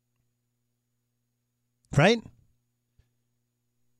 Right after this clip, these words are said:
But if I look at the New York Giants, and you remember what this year's draft was about. This year's draft, people went crazy when they took Daniel Jones 'cause no one thought he should go that high.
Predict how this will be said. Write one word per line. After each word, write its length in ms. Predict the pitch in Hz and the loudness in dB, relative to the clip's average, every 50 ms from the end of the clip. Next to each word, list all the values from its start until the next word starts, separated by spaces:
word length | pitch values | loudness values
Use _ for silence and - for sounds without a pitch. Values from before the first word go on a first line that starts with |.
| _ _ _ _ _ _ _ _ _ _ _ _ _ _ _ _ _ _ _ _ _ _ _ _ _ _ - | _ _ _ _ _ _ _ _ _ _ _ _ _ _ _ _ _ _ _ _ _ _ _ _ _ _ -4
But 160 | 127 123 170 170 | -2 0 0 2
if 80 | - | 2
I 100 | 170 165 | 2 2
look 300 | 160 156 190 233 - - | 4 4 2 2 2 0
at 100 | 254 - | 0 0
the 80 | - 247 | 2 2
New 140 | 220 202 196 | 2 2 2
York 220 | 196 202 196 147 | 2 2 0 -2
Giants, 500 | - 160 135 113 113 113 127 135 - - - 160 | -2 -2 0 0 0 -2 -2 -4 -8 -8 -4 0
and 100 | 151 156 | 0 2
you 80 | 170 175 | 2 2
remember 300 | 175 202 233 226 240 214 | 2 0 2 2 2 2
what 280 | 180 170 147 104 110 | 2 0 0 -2 0
this 260 | 131 196 214 - - | 0 0 0 0 0
year's 240 | 226 220 220 196 147 | 0 0 0 0 0
draft 320 | 127 165 160 156 147 - - | 0 2 2 2 0 0 -2
was 160 | 156 131 127 | -2 -2 -2
about. 300 | 123 110 110 92 87 - - _ _ _ _ _ _ _ _ _ _ _ _ _ _ _ _ _ _ _ _ _ _ _ _ _ - | -2 -2 -2 -4 -6 -12 -20 _ _ _ _ _ _ _ _ _ _ _ _ _ _ _ _ _ _ _ _ _ _ _ _ _ 0
This 280 | 151 214 220 - - | 0 0 2 2 2
year's 220 | 262 294 277 226 185 | 2 2 2 0 0
draft, 580 | - 285 285 277 220 165 156 170 - - - - _ _ _ _ _ _ _ _ _ _ _ _ | 0 2 2 4 4 2 2 0 -2 -6 -16 -20 _ _ _ _ _ _ _ _ _ _ _ _
people 280 | - - 233 185 160 214 | -4 -2 0 0 2 2
went 220 | 196 190 180 165 | 2 2 0 0
crazy 520 | - - - 202 214 233 233 214 175 185 208 | -2 -2 0 2 2 2 2 0 2 2 2
when 120 | 196 185 | 2 2
they 120 | 185 190 180 | 2 0 0
took 200 | - 185 170 127 | 0 -2 -2 0
Daniel 340 | - 175 175 170 165 156 | 0 0 2 2 0 0
Jones 460 | 131 147 196 196 196 196 185 - - - - - - | 0 0 2 2 2 0 0 -2 -4 -8 -18 -12 -4
'cause 180 | - 170 156 131 | -2 -2 0 2
no 160 | 139 165 165 | 2 2 2
one 200 | 170 160 151 139 | 2 2 2 2
thought 180 | 156 147 147 143 | 2 2 2 2
he 60 | 131 | 0
should 180 | - 147 127 | 0 0 0
go 140 | 110 131 127 | 2 2 2
that 200 | 113 117 107 98 | 2 2 0 0
high. 280 | 101 107 98 82 98 | 0 0 -2 -4 -6